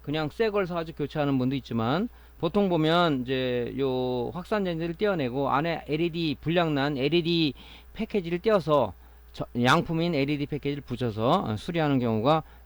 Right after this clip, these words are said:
대부분이라고 보는 거죠. 이렇게 이제, 예, 엘이디 패키지가 돼 있습니다.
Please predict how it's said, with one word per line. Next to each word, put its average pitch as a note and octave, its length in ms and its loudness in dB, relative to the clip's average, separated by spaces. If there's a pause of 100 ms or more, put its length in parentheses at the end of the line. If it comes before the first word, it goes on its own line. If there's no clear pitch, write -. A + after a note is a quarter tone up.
대부분이라고 C3+ 560 -4
보는 G#2+ 180 -6
거죠. G#2 440 -8 (160)
이렇게 C#3 380 0
이제, A2+ 400 2 (440)
예, G#2 260 -2
엘이디 B2 200 -2
패키지가 C3 420 -10
돼 A#2+ 160 -10
있습니다. F#2+ 500 -12